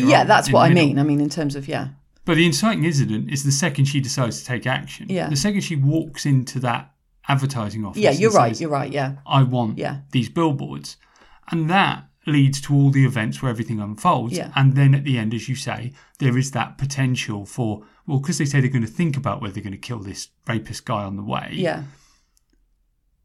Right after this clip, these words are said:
Speaker 2: They probably won't go through with it
Speaker 1: Mm.
Speaker 2: 'cause they're giving themselves time and space,
Speaker 1: Yeah.
Speaker 2: which is what Woody says to, to Sam's co-, character all the way through.
Speaker 1: Exactly.
Speaker 2: But I think the beginning part is the second you take some action,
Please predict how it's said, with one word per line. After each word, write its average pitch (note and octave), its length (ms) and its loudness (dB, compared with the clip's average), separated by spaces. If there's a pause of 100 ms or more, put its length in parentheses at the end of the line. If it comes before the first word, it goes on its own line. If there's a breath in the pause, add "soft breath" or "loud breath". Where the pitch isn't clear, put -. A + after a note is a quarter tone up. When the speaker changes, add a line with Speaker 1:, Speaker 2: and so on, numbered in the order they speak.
(200)
Speaker 2:
They D#3+ 140 0
probably C#3 300 4
won't B2 200 2
go A#2 100 -4
through C#3+ 260 0
with G2 100 -6
it - 40 -6
Speaker 1:
Mm. G#3 140 -2
Speaker 2:
'cause C#3+ 140 2
they're C#3 80 6
giving C#3 220 6
themselves C3+ 300 2
time A2 380 -2
and G#2+ 100 -6
space, - 300 -2
Speaker 1:
Yeah. A2+ 140 -4
Speaker 2:
which - 80 -6
is G#2+ 100 -6
what G#2+ 140 -8
Woody G#2+ 200 -6
says G#2 340 -12
to, G#2 340 -12 (160)
to A#2 160 -10
Sam's G#2 400 -10
co-, - 260 -18 (140)
character G#2+ 340 -10
all G2+ 60 -8
the G2+ 80 -12
way G2 60 -12
through. - 280 -4
Speaker 1:
Exactly. F#3 500 -8 (480)
Speaker 2:
But - 200 -2
I E3 260 4
think C3+ 560 -2 (400)
the C3 120 0
beginning D3 440 2
part A2 280 -2
is A#2 180 -4
the B2+ 80 -4
second F#3+ 420 -2
you D#3+ 100 -6
take C#3+ 300 -6
some C3+ 320 -8
action, B2 680 -6